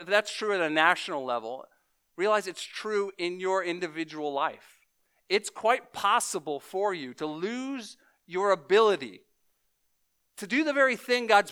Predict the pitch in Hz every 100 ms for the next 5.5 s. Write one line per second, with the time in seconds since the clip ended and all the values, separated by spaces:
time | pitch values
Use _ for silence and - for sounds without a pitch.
0 | - - 254 220 220 196 220 180 - -
1 | 269 254 120 87 _ _ _ _ _ _
2 | - 196 185 - - 247 226 - - -
3 | _ _ _ _ _ _ _ _ _ 156
4 | 143 - 208 180 160 151 - 175 147 117
5 | 120 123 127 113 95